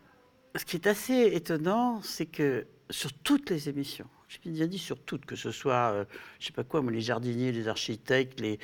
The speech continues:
les, les, les, les, les, les, les notaires, euh, enfin tout, il y avait derrière le financement des partis.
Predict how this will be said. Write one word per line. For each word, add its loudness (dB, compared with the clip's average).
les, 2
les, 2
les, 2
les, 2
les, 2
les, 2
les 0
notaires, 6
euh, 0
enfin -4
tout, 2
il -4
y 6
avait 4
derrière 2
le -4
financement -6
des -4
partis. -14